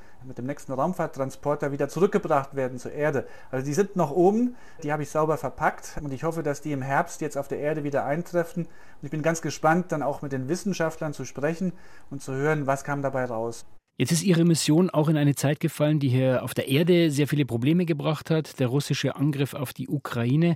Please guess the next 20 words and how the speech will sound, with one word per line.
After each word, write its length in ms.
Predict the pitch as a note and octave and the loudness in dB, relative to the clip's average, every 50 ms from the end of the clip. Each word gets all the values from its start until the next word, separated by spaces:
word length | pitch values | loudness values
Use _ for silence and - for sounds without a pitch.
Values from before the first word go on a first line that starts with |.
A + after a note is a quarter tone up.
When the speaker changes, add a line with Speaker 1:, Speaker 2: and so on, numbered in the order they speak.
| - - - - - - | 0 -4 -14 -14 -8 0
Speaker 2:
Wie 120 | - B2+ C3 | 2 4 6
haben 120 | F3 G3 | 6 6
Sie 80 | E3+ E3 | 4 2
diese 260 | E3+ F3+ E3 F3 D#3+ | 2 4 4 4 2
Zeit 460 | - - D3 D#3 E3+ D#3+ - - - - | 2 -2 -2 0 -2 -2 -4 -8 -10 -6
erlebt? 520 | - D3+ D3 D3 D3 C3 A2+ - - - | -2 0 2 4 4 4 2 0 -6 -12
Sie 180 | - F3+ D3+ B2 | -8 -2 2 4
haben 100 | A#2 D3 | 4 4
ja 100 | D#3+ - | 4 2
auch 280 | E3 E3+ - - - - | 2 0 -2 -2 -6 -2
Kollegen 560 | - D#3 D3+ C3 C3 C#3 C#3+ D#3 F3+ F3+ E3+ | 0 2 4 4 4 2 4 4 2 2 2
aus 400 | - C3+ D3 E3 D#3 - - C#3 | 0 -2 -2 -2 -2 -2 -2 -2
Russland, 480 | E3+ F3 - - - B2 A2+ A#2 A2 | -2 -2 -2 0 0 0 0 0 0
mit 160 | - A#2 - - | -2 -2 0 0
denen 200 | A2+ A#2 A#2+ A#2 | 0 2 2 2
Sie 100 | C#3+ C3 | 0 0
da 80 | C3+ | 0
oben 240 | A#2+ G#2 B2+ C3+ C#3+ | 0 -2 -2 -2 -4
zusammengearbeitet 960 | - - C#3+ - F3 G3 F#3+ C#3+ F#2+ C2 D2+ G2+ F#2+ F#2 - - G#2+ - - | -4 -4 -2 0 2 2 2 0 -2 -4 -4 -6 -6 -8 -8 -10 -12 -10 -10
haben. 260 | F#2 - E2 D#2 D#2 | -10 -8 -8 -10 -12